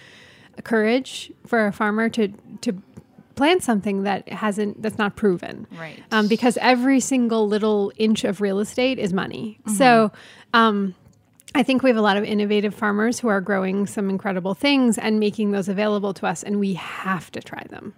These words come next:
Speaker 2: Yeah.
Speaker 1: So that, I think that's really lending it, lending to that moment. And, you know, I think health is part of it, but I hope that that's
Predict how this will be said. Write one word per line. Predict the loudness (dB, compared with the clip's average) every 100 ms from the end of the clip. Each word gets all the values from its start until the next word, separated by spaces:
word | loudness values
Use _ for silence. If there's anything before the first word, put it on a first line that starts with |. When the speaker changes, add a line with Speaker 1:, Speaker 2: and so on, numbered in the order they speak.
| -8
Speaker 2:
Yeah. | -4 0 4
Speaker 1:
So | 4
that, | 6 4 2
I | -4
think | 0 0
that's | 2 0
really | -2 -2 0 0 -2 -2
lending | -2 -2 -4
it, | -8 -10
lending | -4 -2 -2 -6
to | -6
that | -6 -6
moment. | -8 -10 -10 -10 -14 -4
And, | 0 0 -2 -12 -10
you | 0
know, | 2
I |
think | 2 0
health | 0 0 2
is | -2 -2
part | -2 0 0
of | 2
it, | 0 0
but | -4 -6 -18 -20 -20 -20 -16
I | -12
hope | -10 -2 0 0 0
that | -2 -2
that's | -2 -2 -4 -12